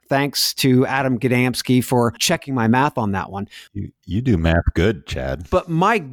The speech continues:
Speaker 1: God, dude, we're talking about hits all-time records and we have shitty ass numbers like this. This is nothing to be proud of. This is nothing to write about.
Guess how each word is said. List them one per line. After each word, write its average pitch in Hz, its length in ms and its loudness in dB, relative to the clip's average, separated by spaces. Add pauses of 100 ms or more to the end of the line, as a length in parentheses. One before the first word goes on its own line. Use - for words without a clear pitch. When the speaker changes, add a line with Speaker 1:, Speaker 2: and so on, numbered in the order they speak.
(200)
Speaker 1:
God, 247 480 2
dude, 131 240 2
we're 160 140 2
talking 220 600 -2
about 151 340 0
hits 165 340 -2 (260)
all-time 180 960 4
records 135 760 -2 (500)
and 185 120 2
we 190 160 4
have 175 200 2
shitty 233 760 2
ass 180 400 0
numbers 156 760 4
like 147 400 0
this. 113 760 0 (160)
This 233 180 0
is 349 140 6
nothing 208 460 6
to 165 100 2
be 127 160 2
proud 90 400 0
of. 113 200 -4 (220)
This 247 160 0
is 247 160 4
nothing 254 520 4
to 180 80 2
write 143 340 2
about. 82 500 -8